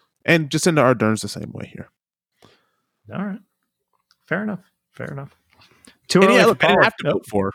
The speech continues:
Speaker 1: It didn't matter. She, she
Speaker 2: Yeah.
Speaker 1: got an overwhelming majority. She didn't need me to vote for her. So I vote for the more progressive people so that way they can get into government, 'cause that's how it works here, right? Like, a percentage of your, if you get over five percent, you get seats in the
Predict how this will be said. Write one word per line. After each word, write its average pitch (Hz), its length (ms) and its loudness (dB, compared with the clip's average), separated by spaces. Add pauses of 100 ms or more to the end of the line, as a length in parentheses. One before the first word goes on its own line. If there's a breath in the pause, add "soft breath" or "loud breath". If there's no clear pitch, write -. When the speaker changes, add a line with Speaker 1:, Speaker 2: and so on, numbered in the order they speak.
(140)
Speaker 1:
It - 20 -6
didn't 147 220 0
matter. 123 360 -8 (120)
She, 143 360 -4
she - 160 -6
Speaker 2:
Yeah. 202 80 -2
Speaker 1:
got 135 240 0
an 107 200 -2 (120)
overwhelming 143 520 2
majority. 175 420 2
She - 140 -6
didn't 180 140 -8
need 233 120 -4
me 175 80 -4
to - 80 -10
vote - 240 -14
for - 160 -16
her. 107 60 -8
So - 100 -4
I 220 100 2
vote 196 300 -2
for 214 60 -6
the 180 80 -6
more 180 180 0
progressive 156 540 -2
people 107 420 -6 (580 loud breath)
so 175 120 2
that 151 80 2
way 135 80 2
they 127 100 2
can 120 140 -6
get 131 200 0
into 151 520 -2
government, 98 480 -4
'cause 110 80 -6
that's 131 160 0
how 120 80 4
it 98 80 0
works 101 260 -2
here, 92 220 -4
right? 87 240 -8
Like, 98 120 -6
a 95 60 -6
percentage 113 460 0
of 101 140 0
your, 98 200 -2
if 92 160 -4
you 113 60 0
get 127 180 -2
over 117 220 0
five 107 280 -2
percent, - 380 -4
you 101 140 -6
get 104 180 -4
seats - 460 -8
in 101 140 -4
the 90 80 -8